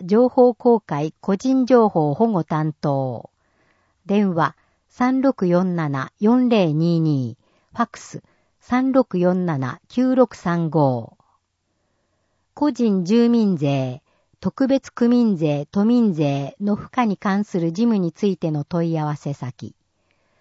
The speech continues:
課税課、課税計画係。電話、三六四七八零零一。ファックス、三六四七四八二二。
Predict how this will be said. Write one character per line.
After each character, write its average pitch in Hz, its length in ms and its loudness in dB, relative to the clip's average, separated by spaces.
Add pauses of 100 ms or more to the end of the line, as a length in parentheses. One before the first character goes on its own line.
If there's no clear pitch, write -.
(220)
課 202 160 -4
税 254 260 2
課、 - 380 -4
課 202 160 -4
税 254 240 4
計 233 240 0
画 202 320 -4
係。 147 500 -6 (600)
電 185 320 -2
話、 147 180 -4 (240)
三 277 380 -4
六 269 240 -2
四 214 260 0
七 165 400 -4
八 277 360 -4
零 196 280 0
零 180 340 0
一。 143 360 -8 (580)
フ - 40 -20
ァ 269 80 -4
ッ - 20 -4
ク - 120 -12
ス、 - 260 -10 (120)
三 277 360 -4
六 269 240 -2
四 214 280 0
七 165 300 -4
四 240 280 0
八 226 300 -6
二 196 240 -2
二。 156 400 -2